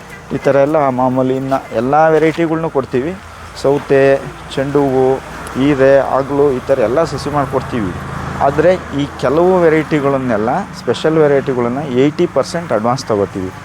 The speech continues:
ಯಾಕೆ ಅಂದರೆ ಅದನ್ನು, ಆ ಥರದ್ದನ್ನೆಲ್ಲ ಅವರೇ ಹಾಕ್ಬೇಕು, ಬೇರೆಯವ್ರಿಗೆ ಹಾಕಕ್ಕೆ ಬರೋಲ್ಲ. ಈ ಮೆಣಸಿನ ಗಿಡ, ಈ ಟೊಮ್ಯಾಟೊ, ಈ ಬದನೆ ಆದರೆ ಮಾಮೂಲಿ ರೈತರುಗಳು ಹಾಕ್ತಾ ಇರ್ತಾರೆ. ಈಗ ಯಾರೋ ಅಗಲು ಗಿಡ ಕೊಟ್ಟರು, ಅವರೇ ತೊಗೊಂಡೋಗ್ಬೇಕು. ಅದಕ್ಕೋಸ್ಕರ ಏಯ್ಟಿ ಪರ್ಸೆಂಟ್ ಅಡ್ವಾನ್ಸ್ ತಗೊಂಡು ನಾವು ಅಗಲು ಗಿಡ ಮಾಡ್ತೀವಿ.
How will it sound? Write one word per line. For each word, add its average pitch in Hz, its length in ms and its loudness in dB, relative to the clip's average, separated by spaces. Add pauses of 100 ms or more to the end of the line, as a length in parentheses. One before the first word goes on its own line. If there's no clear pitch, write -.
(440)
ಯಾಕೆ 123 240 0
ಅಂದರೆ 160 400 0 (480)
ಅದನ್ನು, 147 340 0 (300)
ಆ 135 60 2
ಥರದ್ದನ್ನೆಲ್ಲ 156 720 -2
ಅವರೇ 151 280 4
ಹಾಕ್ಬೇಕು, 120 400 -2
ಬೇರೆಯವ್ರಿಗೆ 143 380 2
ಹಾಕಕ್ಕೆ 120 280 -4
ಬರೋಲ್ಲ. 107 200 0 (360)
ಈ 123 120 -8
ಮೆಣಸಿನ 139 360 -4
ಗಿಡ, 135 160 2 (640)
ಈ 127 260 0 (100)
ಟೊಮ್ಯಾಟೊ, 135 480 2 (520)
ಈ 113 100 -2
ಬದನೆ 127 320 0
ಆದರೆ 147 300 2
ಮಾಮೂಲಿ 147 420 2
ರೈತರುಗಳು 147 440 2
ಹಾಕ್ತಾ 127 320 0
ಇರ್ತಾರೆ. 98 460 -4 (540)
ಈಗ 139 80 -4
ಯಾರೋ 139 380 2
ಅಗಲು 131 200 2
ಗಿಡ 123 140 0
ಕೊಟ್ಟರು, 110 340 -4 (100)
ಅವರೇ 175 180 0
ತೊಗೊಂಡೋಗ್ಬೇಕು. 107 600 -2 (440)
ಅದಕ್ಕೋಸ್ಕರ 143 580 -2
ಏಯ್ಟಿ 131 200 2
ಪರ್ಸೆಂಟ್ 139 380 -2
ಅಡ್ವಾನ್ಸ್ 117 320 -2
ತಗೊಂಡು 127 300 -4
ನಾವು 117 520 0
ಅಗಲು 113 240 0
ಗಿಡ 120 160 0
ಮಾಡ್ತೀವಿ. 101 520 -4